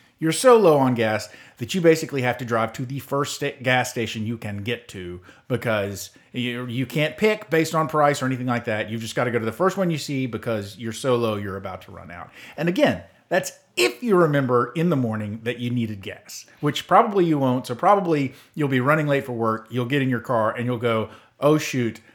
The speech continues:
I need gas." So you'll have to stop at the first gas station you come to, fill up, paying for overpriced gas, and you'll be late to work.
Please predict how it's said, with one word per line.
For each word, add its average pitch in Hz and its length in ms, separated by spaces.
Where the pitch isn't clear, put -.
I 131 140
need 127 200
gas." 104 380
So 135 120
you'll 123 200
have 123 220
to 123 60
stop 151 240
at 151 60
the - 60
first 143 240
gas 139 180
station 135 300
you 120 80
come 127 220
to, 123 260
fill 165 260
up, 131 320
paying 123 400
for 113 320
overpriced 143 540
gas, 104 280
and 247 260
you'll 143 140
be 127 140
late 120 260
to 101 80
work. - 440